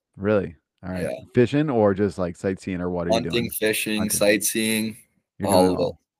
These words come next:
Speaker 1: All
Speaker 2: Yep.
Speaker 1: right. What about if you could eat dinner with anybody in any time of history? Who's it gonna be for you?
Speaker 2: Um, oh God, probably, like, Teddy Roosevelt.
Speaker 1: Okay.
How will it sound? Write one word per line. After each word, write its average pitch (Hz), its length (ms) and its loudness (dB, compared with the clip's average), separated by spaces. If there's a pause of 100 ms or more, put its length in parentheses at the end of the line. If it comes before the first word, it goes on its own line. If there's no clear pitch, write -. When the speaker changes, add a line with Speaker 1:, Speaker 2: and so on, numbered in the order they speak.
(220)
Speaker 1:
All - 140 0
Speaker 2:
Yep. 113 80 2
Speaker 1:
right. 123 120 -6 (1200)
What 113 160 6
about 110 340 6
if - 160 -6
you 104 100 -2
could 107 140 -2
eat 104 120 -2
dinner 98 260 -2
with 98 240 -4
anybody 113 560 0 (180)
in 110 160 -4
any 110 220 -2
time 107 240 -4
of 92 60 -6
history? 92 420 -6 (220)
Who's 107 200 2
it 104 60 2
gonna 95 160 -4
be 87 100 -6
for 87 160 -8
you? 80 160 -8 (1800)
Speaker 2:
Um, 113 1160 6 (1600)
oh 92 220 -2
God, 90 600 4 (540)
probably, 151 300 8
like, 127 260 4
Teddy 131 240 2
Roosevelt. 120 640 4 (580)
Speaker 1:
Okay. 98 220 -2